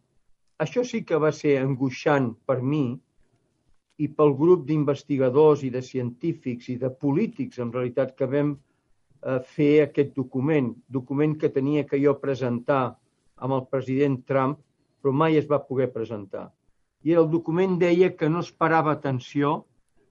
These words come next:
al problema més important que teníem avui al món, que és exactament aquest. No estàvem nosaltres preparats per una infecció,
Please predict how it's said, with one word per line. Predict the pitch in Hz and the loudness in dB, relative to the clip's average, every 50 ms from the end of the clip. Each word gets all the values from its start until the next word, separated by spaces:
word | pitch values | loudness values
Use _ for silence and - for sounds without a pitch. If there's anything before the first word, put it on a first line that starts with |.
| _ _ _ | _ _ _
al | 139 131 131 | -4 -4 -4
problema | - 147 143 151 160 165 170 170 160 | -4 -2 0 2 2 2 2 2 2
més | 156 165 185 196 165 165 | 2 2 2 2 2 0
important | 175 160 127 - 156 147 151 - 160 160 151 | -2 -4 -2 -2 -2 -2 -2 -2 -4 -4 -2
que | - 156 - | -6 -6 -6
teníem | 156 143 147 151 143 143 | -4 -2 -2 0 0 0
avui | 139 127 131 139 135 | 0 0 -2 -2 -2
al | 131 123 | -2 -2
món, | 123 123 120 120 135 156 151 _ _ _ _ _ _ | -2 -2 -2 -4 -4 -6 -10 _ _ _ _ _ _
que | _ 147 131 | _ -6 -4
és | 151 | -4
exactament | 143 117 - 165 165 165 - 151 147 147 143 143 | -6 -4 -4 -4 -4 -4 -4 -4 -2 -2 -2 -4
aquest. | 127 127 - 117 107 - - _ _ _ _ _ _ _ _ - | -6 -6 -8 -10 -10 -10 -14 _ _ _ _ _ _ _ _ -8
No | 147 170 185 | -4 -4 -4
estàvem | 175 - _ 185 170 160 160 156 151 151 | -4 -2 _ 0 0 2 0 0 -2 -2
nosaltres | 156 139 143 147 143 - - 135 123 - | -2 -2 -2 -2 -2 -2 -6 -10 -12 -12
preparats | _ - 165 165 160 - - 127 131 139 151 156 - - - _ _ _ _ _ _ _ _ _ _ | _ -6 -4 -4 -4 -4 -6 -4 -2 -4 -4 -6 -8 -14 -20 _ _ _ _ _ _ _ _ _ _
per | 143 139 151 | -2 0 0
una | 160 160 160 | 0 0 0
infecció, | 156 143 151 - 147 131 - - - - 143 135 139 151 160 | -2 -2 -2 -4 -6 -6 -6 -10 -8 -2 0 2 2 2 0